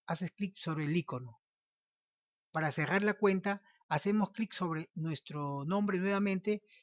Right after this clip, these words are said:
en la parte superior derecha y elegimos cerrar sesión. Espero que esta información te haya sido de utilidad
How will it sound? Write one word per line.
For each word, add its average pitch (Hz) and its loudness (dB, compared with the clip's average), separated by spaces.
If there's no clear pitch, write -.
en 160 -2
la 156 0
parte 175 -4
superior 175 -2
derecha 208 0
y 165 -2
elegimos 180 0
cerrar 151 -2
sesión. 127 -8
Espero 262 0
que 254 0
esta 208 -2
información 190 -2
te 202 -2
haya 190 4
sido 190 0
de 180 4
utilidad 165 0